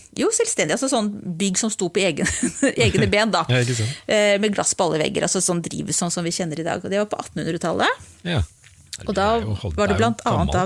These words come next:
Speaker 1: av
Speaker 2: altså.
Speaker 1: Det er kjempegammelt.
Speaker 2: Ja.
Speaker 1: Verdensutstillingen i atten femtién i London, da viste man, eh, stolt fram Crystal Palace, som da var datidens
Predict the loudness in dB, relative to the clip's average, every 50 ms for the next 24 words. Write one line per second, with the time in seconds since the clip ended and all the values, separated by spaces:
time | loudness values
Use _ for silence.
0 | 2 0 -2 -2 -4 -8 -10 _ _ -20 _ -10 -6 -4 -2 -2 0 0 0 0
1 | 0 0 2 2 2 4 2 2 2 0 0 0 -2 -4 -6 -10 -8 -4 0 2
2 | 2 4 2 2 2 2 0 0 0 0 0 0 0 2 2 0 0 0 -2 -4
3 | -6 -10 -14 _ -8 -6 -4 -4 -4 -4 -2 -2 0 0 0 0 0 0 0 0
4 | 0 0 2 2 2 2 2 0 -2 -4 -10 -16 -14 -14 -16 -16 -14 _ -2 0
5 | 0 2 2 2 2 0 -2 -6 -8 -6 -4 -2 -2 0 0 0 -2 -2 -2 -2
6 | 0 0 2 2 2 0 -2 -2 -4 -8 -18 -20 -16 -12 -8 -4 -2 -2 0 2
7 | 0 0 0 0 0 0 0 0 -2 -4 -4 0 0 2 2 2 0 0 -2 0
8 | 0 0 0 0 -2 -4 -4 -4 -4 -4 -2 0 0 2 2 2 2 2 0 0
9 | 0 0 0 0 -2 -4 -10 -14 -18 -16 -16 -16 -16 -18 -8 -2 0 0 0 2
10 | 0 0 -2 0 2 2 2 2 2 0 -2